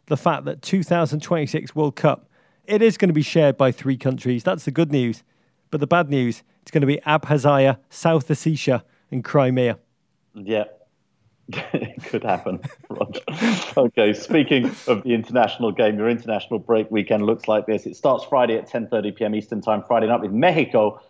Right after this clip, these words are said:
Speaker 2: taking on Iceland, huh, at Levi Stadium in Santa Clara, California. Then Tuesday, the U S men's national team takes on Paraguay at seven P M Eastern Time,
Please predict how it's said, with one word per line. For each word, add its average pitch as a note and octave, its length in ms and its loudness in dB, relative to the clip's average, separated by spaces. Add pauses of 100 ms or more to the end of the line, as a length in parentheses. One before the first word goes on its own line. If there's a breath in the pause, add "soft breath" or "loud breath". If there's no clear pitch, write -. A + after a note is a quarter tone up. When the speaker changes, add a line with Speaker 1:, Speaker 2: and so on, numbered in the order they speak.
(100)
Speaker 2:
taking C#3+ 300 0
on B2+ 160 0
Iceland, B2+ 640 -2
huh, A3+ 340 4 (280)
at - 200 -4
Levi B2 340 -2
Stadium G#2+ 440 -6
in G#2+ 100 -8
Santa A2+ 340 -6
Clara, G#2+ 300 -4
California. A2 600 -2
Then A#2+ 220 0
Tuesday, C3 480 0 (240 loud breath)
the B2+ 80 2
U E3+ 300 4
S - 380 0 (160)
men's C3 280 -2
national C#3+ 360 -2
team B2 200 -4
takes C#3 260 -2
on A#2+ 220 0
Paraguay A2 840 0 (220)
at A#2+ 160 -2
seven A#2+ 440 -2
P A#2 200 -4
M G#2 260 0 (280)
Eastern C3 400 -4
Time, F#2+ 400 -2